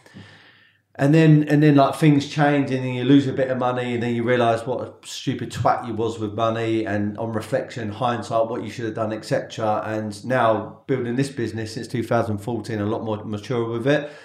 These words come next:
And I like to get in the mind, mind of athletes who've made a lot of money and now what they do, because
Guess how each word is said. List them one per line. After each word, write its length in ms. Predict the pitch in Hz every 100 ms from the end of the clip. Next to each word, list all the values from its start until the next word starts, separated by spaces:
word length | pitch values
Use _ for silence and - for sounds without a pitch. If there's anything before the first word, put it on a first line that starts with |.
| - -
And 100 | 127
I 60 |
like 180 | 143 156
to 80 | -
get 120 | 147
in 40 |
the 60 | 131
mind, 480 | 131 131 123 113 117
mind 400 | 123 123 117 110
of 280 | 107 104 - _ _ _ _
athletes 880 | 127 139 - 107 98 98 101 - - -
who've 200 | 110 107
made 200 | 117 104
a 40 |
lot 200 | 104 104
of 60 | 90
money 480 | 92 90 90 107 110 _
and 160 | 104 107
now 220 | 123 120
what 140 | 107 101
they 120 | 101
do, 180 | 101 101
because 380 | 113 123 -